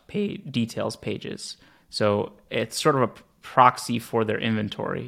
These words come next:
is how many different products can we have and how many can we add. And they start measuring this number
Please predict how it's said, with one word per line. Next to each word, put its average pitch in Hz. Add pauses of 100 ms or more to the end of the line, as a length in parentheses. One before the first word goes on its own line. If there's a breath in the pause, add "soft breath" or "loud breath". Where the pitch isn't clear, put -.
is 110
how 120
many 117
different 110
products 107
can 120
we 110
have 104
and 110
how 107
many 107
can 110
we 110
add. 104
And -
they 104
start 139
measuring 123
this 110
number 104